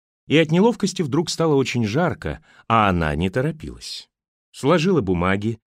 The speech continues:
выровняла по краям и без того идеальную стопку, сцепила руки в замок, кисти крупные, ногти короткие, без лака,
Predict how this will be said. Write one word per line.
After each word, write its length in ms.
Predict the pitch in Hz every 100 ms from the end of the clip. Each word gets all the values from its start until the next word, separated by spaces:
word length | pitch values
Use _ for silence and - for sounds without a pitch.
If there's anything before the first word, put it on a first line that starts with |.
| _ _ -
выровняла 540 | 131 190 147 123 110
по 100 | 110
краям 440 | 107 110 104 98
и 40 | 95
без 180 | 95 90
того 300 | 101 95 95
идеальную 640 | 107 95 101 85 80 78
стопку, 560 | 78 - 101 - 190 185 _ _ _
сцепила 480 | - - 190 247 185
руки 240 | 156 151
в 60 | 110
замок, 720 | 82 95 85 147 185 - - _
кисти 320 | - 92 -
крупные, 680 | - - 147 156 160 147 110
ногти 380 | - 92 - -
короткие, 540 | - 92 85 - 76 65
без 240 | 80 65
лака, 340 | 76 143 175